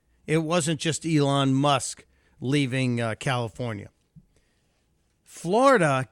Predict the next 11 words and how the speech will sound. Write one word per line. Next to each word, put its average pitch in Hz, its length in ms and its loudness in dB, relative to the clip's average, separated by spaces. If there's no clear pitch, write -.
gained 170 600 2
over 151 280 0
twenty-one 160 720 2
billion 131 520 0
dollars 117 400 -2
in 120 180 -4
revenue 117 520 -4
over 135 200 -2
the 131 140 -4
last 131 420 -2
year, 123 500 -2